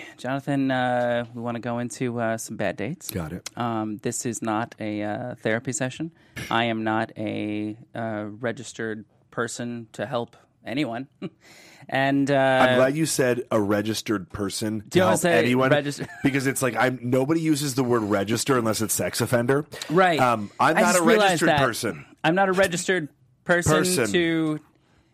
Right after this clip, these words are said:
Speaker 1: Can, can you tell how much my fiance has to put up with? Where, like, I switch words or I say things around, and then she, she's my translator. So unfortunately, I don't have my translator for this show, but you're doing it. You're the Greek chorus. Thank you
Speaker 2: I'm
Speaker 1: so
Speaker 2: he-,
Speaker 1: much.
Speaker 2: you're,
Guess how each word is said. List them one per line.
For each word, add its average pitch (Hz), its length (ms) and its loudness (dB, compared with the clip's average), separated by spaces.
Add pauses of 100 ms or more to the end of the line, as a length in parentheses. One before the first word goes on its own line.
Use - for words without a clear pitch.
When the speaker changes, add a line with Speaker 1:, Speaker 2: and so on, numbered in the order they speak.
(320)
Speaker 1:
Can, 196 180 -6
can 220 120 -4
you 226 40 2
tell 220 160 2
how 233 60 2
much 214 180 0
my 175 140 2
fiance 160 340 0
has 147 140 0
to 127 80 -8
put 131 100 -2
up 123 160 0
with? 139 320 -4
Where, 123 140 2
like, 123 160 0
I 123 80 -2
switch - 280 -2
words 139 380 2
or 131 60 2
I 123 80 2
say 135 260 0
things 139 300 -2
around, 127 380 0
and 123 120 -2
then 123 80 -4
she, 131 380 -2
she's 160 240 -2
my 147 100 2
translator. 120 580 -2 (420)
So 151 120 2
unfortunately, 170 400 2
I 147 40 2
don't 147 160 2
have 135 120 2
my 123 80 -2
translator 120 460 -6
for 117 100 -8
this 117 140 -8
show, 131 160 -2
but 127 140 -6
you're 151 120 0
doing 151 240 0
it. - 140 -8
You're 131 80 -6
the 120 80 -6
Greek 143 180 -4
chorus. 147 320 0
Thank 117 220 -4
you 107 40 -2
Speaker 2:
I'm 101 40 0
Speaker 1:
so 98 120 -2
Speaker 2:
he-, 113 40 0
Speaker 1:
much. 104 140 -2
Speaker 2:
you're, 104 320 -2